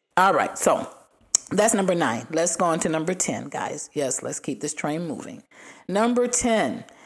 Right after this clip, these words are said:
the inability, ooh, that's that word again. We talked about this word last week. The inability to maintain healthy relationships.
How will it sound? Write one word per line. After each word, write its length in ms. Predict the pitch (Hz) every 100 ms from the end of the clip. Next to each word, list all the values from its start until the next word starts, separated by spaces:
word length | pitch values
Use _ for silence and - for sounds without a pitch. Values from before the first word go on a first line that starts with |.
| - -
the 240 | 160 180 180
inability, 680 | 214 254 214 254 254 - 196
ooh, 240 | 180 190
that's 180 | 151 151
that 160 | 175
word 200 | 165 175
again. 260 | 165 147 143
We 80 | 147
talked 240 | - 135
about 180 | 156 151
this 140 | 151
word 200 | 160 151
last 280 | 156 156 151
week. 320 | 175 147 -
The 120 | 143 151
inability 720 | 185 214 185 208 220 208 202
to 160 | - 165
maintain 680 | 156 156 151 208 185 196
healthy 500 | 196 180 165 165 147
relationships. 880 | 117 107 90 - - - - - -